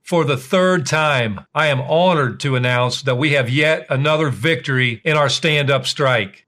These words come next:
Your bargaining committee worked hard through the night, and early this morning, we reached a tentative agreement with G M.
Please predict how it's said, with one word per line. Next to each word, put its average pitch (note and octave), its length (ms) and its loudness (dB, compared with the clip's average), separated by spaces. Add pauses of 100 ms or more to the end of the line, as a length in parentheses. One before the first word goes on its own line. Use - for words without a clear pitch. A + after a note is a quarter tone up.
(140)
Your D#3 120 -2
bargaining E3+ 480 2
committee C#3+ 380 0
worked C3+ 260 0
hard C3 580 2
through D3 200 -2
the C3+ 80 0
night, D3 360 0
and B2 140 -2
early E3+ 300 0
this D3 240 -2
morning, C#3+ 400 0
we C3+ 120 -2
reached C3+ 300 -2
a A#2+ 80 -4
tentative E3 380 -2
agreement C3+ 440 -2
with A2 120 -6
G B2 340 -2
M. G2+ 260 -4